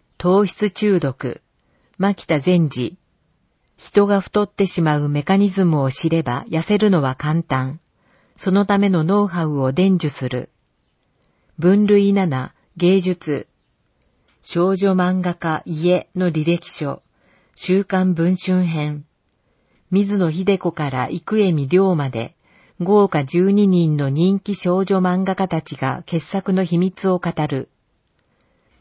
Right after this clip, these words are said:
世界史で深まるクラシックの名曲、内藤博文。ベートーベンが交響曲第九番に合唱をつけた理由とは。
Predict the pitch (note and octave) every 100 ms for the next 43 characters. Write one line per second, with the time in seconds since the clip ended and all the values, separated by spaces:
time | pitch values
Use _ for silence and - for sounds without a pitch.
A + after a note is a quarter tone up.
0 | _ - E3 E3 G3+ G#3 F#3+ F#3+ G3 F#3
1 | - G3 G3+ F3+ D3+ F3+ G3 - - -
2 | F#3 C3+ C#3 D#3 E3 D#3+ C#3+ C3 A#2 _
3 | _ _ _ E3+ F3+ G3+ - G3+ G3 F#3
4 | G3 E3+ C#3 B2+ E3+ - _ _ _ _
5 | _ _ E3+ G3 G3+ G#3+ G#3 F#3 E3 D3+
6 | C3+ C3 F#3+ G#3 G3 G#3+ G3 F3+ D#3 D#3
7 | F#3+ G3 - D3+ F3 F#3+ F#3+ F#3+ E3+ D3
8 | - G3+ G3 G3+ - G#3 F#3+ D3 C#3+ D3+
9 | F#3 F#3 F3 C#3 B2+